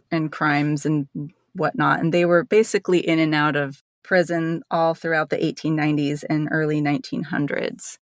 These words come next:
So this was in nineteen fifteen, and it was his brother Fred Biles who was charged with forgery. Most of the crimes they were both convicted of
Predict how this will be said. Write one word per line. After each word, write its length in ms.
So 560
this 240
was 140
in 120
nineteen 440
fifteen, 960
and 380
it 140
was 280
his 180
brother 280
Fred 600
Biles 480
who 240
was 420
charged 380
with 120
forgery. 800
Most 360
of 80
the 80
crimes 460
they 120
were 140
both 380
convicted 440
of 320